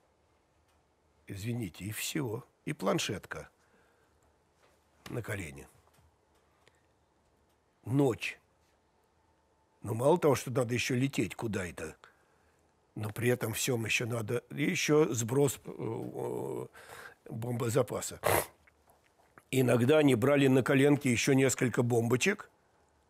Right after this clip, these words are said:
чтобы было дополнительно чего сбросить на голову фашистам.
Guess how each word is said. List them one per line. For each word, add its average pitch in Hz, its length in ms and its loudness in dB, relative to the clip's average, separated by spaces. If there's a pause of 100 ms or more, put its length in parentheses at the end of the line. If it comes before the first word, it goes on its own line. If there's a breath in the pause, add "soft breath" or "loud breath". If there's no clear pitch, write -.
(1080)
чтобы 123 420 2
было 123 380 2
дополнительно 131 580 4
чего 135 200 2
сбросить 127 440 0
на 123 220 2
голову 127 260 -2
фашистам. 113 560 -6